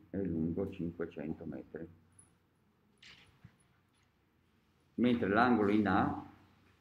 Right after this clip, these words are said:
chiamiamo questo punto C, l'angolo B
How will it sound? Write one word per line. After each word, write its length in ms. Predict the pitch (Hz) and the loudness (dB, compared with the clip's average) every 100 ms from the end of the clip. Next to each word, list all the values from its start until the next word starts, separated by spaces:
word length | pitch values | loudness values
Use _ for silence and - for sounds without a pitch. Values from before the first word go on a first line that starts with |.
| _ _ _ | _ _ _
chiamiamo 320 | - 90 98 95 | -2 0 0 0
questo 260 | 98 95 | -2 -4
punto 380 | 92 104 101 90 | -4 -2 -2 -4
C, 480 | - 90 117 - - - - - | -4 -2 -2 -4 -10 -20 -20 -8
l'angolo 720 | 98 98 90 87 82 - - - _ _ - - - | -4 -2 0 0 -2 -6 -14 -20 _ _ -20 -20 -18
B 560 | 101 117 113 80 - | -6 -2 0 0 -6